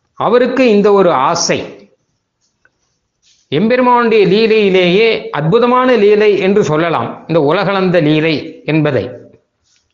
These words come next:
அதனால், "எம்பெருமானே, உம்மை நான் அந்த வைபவத்திலே சேவிக்க வேண்டும்" என்பதற்காக தபஸ் பண்ண,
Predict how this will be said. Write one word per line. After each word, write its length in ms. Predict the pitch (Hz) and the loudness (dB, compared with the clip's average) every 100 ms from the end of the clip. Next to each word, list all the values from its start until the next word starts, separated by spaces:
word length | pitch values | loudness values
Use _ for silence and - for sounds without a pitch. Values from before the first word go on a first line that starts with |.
| _ | _
அதனால், 460 | 160 175 180 226 185 - - - _ _ _ _ - | -6 -4 -4 -4 -6 -10 -20 -20 _ _ _ _ -6
"எம்பெருமானே, 800 | 151 196 214 196 180 220 233 240 - | -4 0 0 -2 -2 -2 -4 -8 -6
உம்மை 600 | 160 190 202 240 196 131 | -4 -2 0 -2 -2 -4
நான் 400 | 147 196 214 - - 147 - _ _ _ _ _ _ _ _ _ _ _ _ | -4 -2 -4 -6 -10 -18 -20 _ _ _ _ _ _ _ _ _ _ _ _
அந்த 260 | 139 208 233 | -4 -2 0
வைபவத்திலே 1120 | 208 214 180 220 220 220 226 240 208 - - | 2 2 2 2 2 0 2 0 -2 -6 -6
சேவிக்க 520 | - 190 214 202 208 | -2 0 0 -2 -2
வேண்டும்" 440 | 190 185 175 190 | -2 0 0 0
என்பதற்காக 800 | 160 165 180 175 143 147 147 202 214 | -2 -2 0 0 -2 -4 -6 -6 -6
தபஸ் 440 | 156 151 - - - | -6 -4 -4 -6 -6
பண்ண, 380 | 131 127 208 | -4 -2 -4